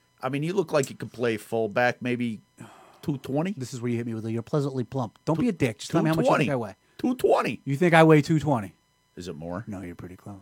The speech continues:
Speaker 1: See? <laughs>
Speaker 2: Um, you're pretty close.
Speaker 1: You're close there.
Speaker 2: I feel, and I thought about this, and I don't want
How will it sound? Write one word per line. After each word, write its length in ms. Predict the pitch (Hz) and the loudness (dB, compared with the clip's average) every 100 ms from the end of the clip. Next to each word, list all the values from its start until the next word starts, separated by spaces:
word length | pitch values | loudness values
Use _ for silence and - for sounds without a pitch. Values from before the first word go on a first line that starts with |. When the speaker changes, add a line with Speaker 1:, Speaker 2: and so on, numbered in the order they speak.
| - | -16
Speaker 1:
See? 440 | - 123 110 147 - | -8 -4 0 0 -2
<laughs> 100 | - | 2
Speaker 2:
Um, 760 | 156 147 143 135 135 135 139 - 415 - - - - - - _ - - _ | 6 8 6 4 2 0 -4 -8 -14 -14 -20 -20 -18 -18 -20 _ -20 -20 _
you're 160 | - 120 | -8 -8
pretty 260 | 104 101 101 | -6 -10 -12
close. 420 | 120 120 104 - | -12 -14 -16 -8
Speaker 1:
You're 120 | 113 | -8
close 560 | 95 175 151 175 240 - | -8 -12 -8 -6 -8 -8
there. 380 | 143 143 151 - - - | -2 0 0 -4 -10 -2
Speaker 2:
I 80 | 135 | -2
feel, 380 | - 175 202 214 | 4 6 6 6
and 140 | 147 | 2
I 80 | 135 | 2
thought 320 | 127 139 135 | 4 4 4
about 240 | 143 147 143 | 4 2 0
this, 220 | 151 - | -4 -2
and 80 | 117 | -4
I 80 | 113 | -2
don't 140 | 113 | -4
want 240 | 110 107 | -4 -8